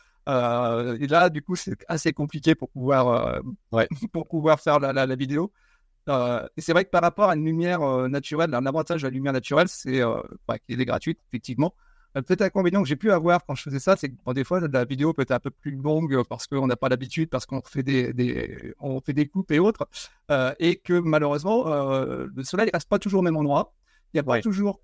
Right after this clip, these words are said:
Speaker 1: que le soleil et son nuage, et on peut avoir des espèces de changements au niveau de, au niveau de la luminosité sur la, sur le film.
Speaker 2: C'est, c'est, c'est, c'est vrai que se filmer en extérieur, c'est justement toute la problématique, parce que, euh,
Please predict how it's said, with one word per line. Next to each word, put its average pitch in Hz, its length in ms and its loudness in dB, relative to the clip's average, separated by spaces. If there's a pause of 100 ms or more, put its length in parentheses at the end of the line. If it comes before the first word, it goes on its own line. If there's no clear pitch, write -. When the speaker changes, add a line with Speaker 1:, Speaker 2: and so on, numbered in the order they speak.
(160)
Speaker 1:
que 208 60 0
le 190 40 0
soleil 185 280 2
et - 20 -4
son 165 160 -2
nuage, 180 360 2
et 180 240 2
on 156 120 -8
peut 202 160 0
avoir 208 200 8
des 175 120 -2
espèces 160 240 -2
de 147 80 -4
changements 180 540 0
au 160 80 -2
niveau 151 280 -2
de, 131 680 -2
au 151 100 -6
niveau 156 180 -2
de 151 60 2
la 143 40 4
luminosité 156 600 -2
sur 147 200 0
la, 131 360 0
sur - 300 -6
le 160 80 -2
film. 135 240 -2 (1400)
Speaker 2:
C'est, 123 280 -2
c'est, 131 220 -4
c'est, 131 200 -2
c'est 123 160 -2
vrai 143 180 6
que 151 60 -10
se - 120 -2
filmer 139 260 -2
en 131 140 2
extérieur, 127 480 0
c'est 117 140 -2
justement 135 340 -2
toute - 180 -10
la 131 80 2
problématique, 123 640 -2
parce 120 160 -2
que, - 120 -4
euh, 107 360 -2